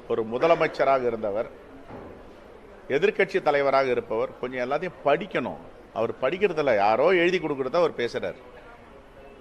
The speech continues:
எழுதி கொடுக்கறத பேசுறவருக்கு போயிட்டு எப்படி வரலாறு தெரியும்?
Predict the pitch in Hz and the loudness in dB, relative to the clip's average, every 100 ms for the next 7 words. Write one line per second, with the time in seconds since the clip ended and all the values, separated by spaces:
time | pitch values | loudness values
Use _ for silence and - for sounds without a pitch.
0 | - - - - - - - - 170 233 | -20 -20 -20 -20 -20 -20 -12 2 4 4
1 | 220 208 190 185 180 160 170 175 160 151 | 2 2 0 0 0 0 0 2 2 2
2 | 151 156 160 151 143 135 156 147 135 135 | 0 0 0 2 4 6 8 8 4 0
3 | 135 139 - | -2 -4 -8